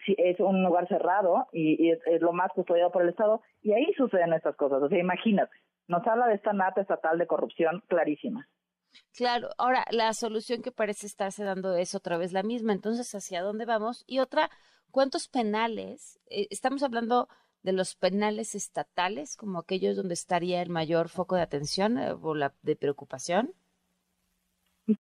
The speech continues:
Speaker 1: Yo, pues, a ver, es importante explicarle, eh, creo, a la audiencia cuál es la diferencia entre penal estatal y penal federal.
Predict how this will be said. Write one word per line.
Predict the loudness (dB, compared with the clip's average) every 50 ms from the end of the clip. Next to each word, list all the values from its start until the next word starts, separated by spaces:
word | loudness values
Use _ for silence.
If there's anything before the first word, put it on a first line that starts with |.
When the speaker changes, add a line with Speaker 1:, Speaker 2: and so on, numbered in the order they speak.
| _ _ _ _ _ _ _ _ _ _ _ _ _ _ _ _ _
Speaker 1:
Yo, | 4 4 4
pues, | 4 4 4
a | 4
ver, | 2 -2 -4 _ -20 _ _ _ _
es | -4 -4 -2 -2
importante | -2 0 -2 0 0 0 -2 0 2 2 2 4 4 4 4 2
explicarle, | 0 0 -4 -4 -4 -2 0 0 0 2 2 2 4 4 4 4 4 4 2 2 2
eh, | 0 -2 _
creo, | 0 2 2
a | 4
la | 4 4
audiencia | 4 4 4 4 2 2 2 0 0 2
cuál | 2 2 2
es | 4
la | 4 2
diferencia | 2 2 0 0 2 2 0
entre | -2 0 -2 -4 -2
penal | -2 0 0 0
estatal | 0 -2 -4 -2 0 0 0
y | 0
penal | 0 0 -2 0 2
federal. | 2 2 2 4 2 2